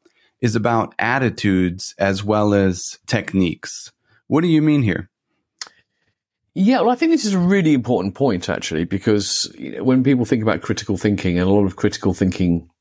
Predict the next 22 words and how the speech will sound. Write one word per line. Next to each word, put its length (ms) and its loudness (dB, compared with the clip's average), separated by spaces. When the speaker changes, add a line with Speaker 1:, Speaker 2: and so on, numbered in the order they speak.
Speaker 2:
books 480 -2
and 140 -2
texts 400 -4
do 160 2
focus 440 -2
on 120 0
techniques, 760 -2
you 60 2
know, 200 -2
how 160 0
to 100 -6
construct 480 -2
a 60 2
valid 480 0
argument, 680 0
and 160 -4
they 60 -16
tell 160 -2
you 40 2
about 140 -2
syllogisms 800 0
and, 220 -4